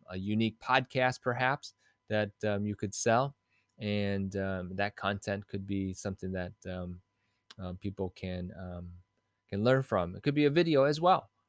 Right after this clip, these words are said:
Uh, if you wanna teach something on a whiteboard, for example, and, um, and show something on there, it's always a, a, um, an option as well.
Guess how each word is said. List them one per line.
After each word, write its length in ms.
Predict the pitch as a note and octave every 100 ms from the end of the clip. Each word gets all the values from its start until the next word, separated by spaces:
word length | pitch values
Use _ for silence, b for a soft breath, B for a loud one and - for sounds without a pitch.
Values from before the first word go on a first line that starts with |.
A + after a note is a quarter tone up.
| _ -
Uh, 420 | G#2+ G#2 G2 G2 F#2
if 100 | -
you 60 |
wanna 220 | G#2 G#2
teach 380 | F#2+ - A2 -
something 420 | - G#2+ G#2+ G#2 G2+
on 200 | G2+ G2
a 60 | F#2+
whiteboard, 600 | G#2 A2 - G2 G2 F2+
for 100 | G2
example, 520 | F#2+ G2+ F#2+ F#2 F#2+ _ _ _ _ -
and, 460 | G2+ G2 F#2+ F#2
um, 640 | F#2+ F#2+ F#2 F2+ F2+ F2 F#2+ _ _ _
and 140 | F#2+ F#2
show 200 | - A2
something 720 | G#2 G2 - G2 F#2+ F#2 F#2 _ _ -
on 240 | F#2 F#2
there, 280 | A2 D#3 B2+ b b b
it's 140 | A2+
always 260 | C3 C3+ A#2
a, 180 | A2 G2+
a, 260 | G#2+ G2+ -
um, 340 | G2 F#2 F2+ - _ _ _ _ _ _ -
an 100 | G#2
option 340 | G2 - G2+
as 180 | F#2 F2+
well. 320 | G2+ G2 F#2